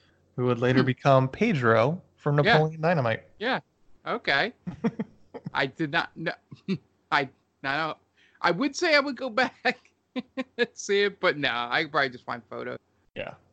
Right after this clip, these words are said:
Speaker 1: Um, it looks just like him. Wade Robson was a little harder to find. He's the kid with the blonde hair, I believe.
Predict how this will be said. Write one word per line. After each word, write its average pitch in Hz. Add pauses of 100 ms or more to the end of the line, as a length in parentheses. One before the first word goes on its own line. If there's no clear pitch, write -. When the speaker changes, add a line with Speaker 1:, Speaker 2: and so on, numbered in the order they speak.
(140)
Speaker 1:
Um, 113 (160)
it 135
looks 143
just 156
like 127
him. 120 (140)
Wade 143
Robson 151
was 139
a 131
little 139
harder 135
to 135
find. 143
He's 139
the 131 (140)
kid 165 (320)
with 139
the 120
blonde 120
hair, 156
I 143
believe. 151